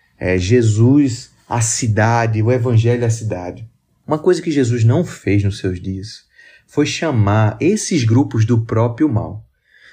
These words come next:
Jesus reconheceu que existia o próprio mal, a maldade, mas em nenhum momento ele falou: ó, o mal são os fariseus. Não, o mal são os romanos. Não,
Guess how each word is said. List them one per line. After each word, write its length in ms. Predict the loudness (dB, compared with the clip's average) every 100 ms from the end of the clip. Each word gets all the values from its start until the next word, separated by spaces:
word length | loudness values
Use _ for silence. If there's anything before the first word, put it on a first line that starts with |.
| _
Jesus 340 | 0 0 -2
reconheceu 500 | -4 -2 -2 0 -2
que 100 | 0
existia 300 | -2 -2 0
o 80 | 0
próprio 360 | 0 -4 -2 0
mal, 300 | 0 0 0
a 60 |
maldade, 680 | 0 0 0 0 0 -2 -2
mas 220 | 2 4
em 40 | 4
nenhum 160 | 2
momento 300 | 2 0 0 0
ele 100 | -2
falou: 240 | -2 0
ó, 240 | -2 -4 -12 _ _ _
o 220 | 0 2
mal 460 | 2 2 2 0 -4 -10 _
são 240 | -8 0
os 120 | 0 0
fariseus. 500 | -2 0 -2 -2 2
Não, 300 | 2 0 -8 _ _
o 240 | 0 2 2
mal 580 | 2 2 2 0 -4 _ _ _
são 200 | -6 2
os 100 | 4
romanos. 600 | 4 4 2 0 -8 -10
Não, 320 | -2 0 0